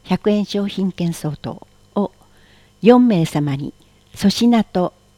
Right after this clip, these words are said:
アトム通貨百馬力をプレゼントします。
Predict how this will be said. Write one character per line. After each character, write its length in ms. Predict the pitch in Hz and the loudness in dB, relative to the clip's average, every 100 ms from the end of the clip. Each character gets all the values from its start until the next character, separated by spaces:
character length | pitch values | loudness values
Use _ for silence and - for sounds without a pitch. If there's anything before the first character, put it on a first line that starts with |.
| _ | _
ア 100 | 180 | -4
ト 140 | - 240 | 2 4
ム 120 | 247 | 2
通 240 | - 190 | 0 -6
貨 140 | 170 147 | -4 -6
百 300 | 143 165 240 | -6 0 4
馬 140 | 247 | 4
力 300 | 240 196 156 | 2 0 -2
を 100 | 139 | -4
プ 120 | - | -2
レ 140 | 175 185 | 2 2
ゼ 140 | 170 | 2
ン 60 | 139 | -2
ト 100 | 147 | -6
し 140 | - | -6
ま 80 | 131 | -8
す。 220 | - - | -8 -20